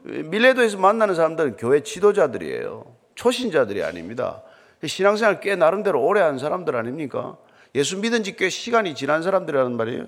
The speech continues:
그러면 뭘 해야 되느냐? 여러분, 자기를 위해서도 그렇지만은 자기를 위해서도 삼가해라.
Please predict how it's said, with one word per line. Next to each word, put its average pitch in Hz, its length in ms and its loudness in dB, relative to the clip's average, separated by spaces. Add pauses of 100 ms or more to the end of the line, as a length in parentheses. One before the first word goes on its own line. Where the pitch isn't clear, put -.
(720)
그러면 254 340 4
뭘 143 220 8
해야 175 140 8
되느냐? 202 600 4 (580)
여러분, 214 280 4
자기를 233 640 2
위해서도 156 420 2
그렇지만은 123 840 -2
자기를 240 600 0
위해서도 214 580 2 (240)
삼가해라. 147 760 -2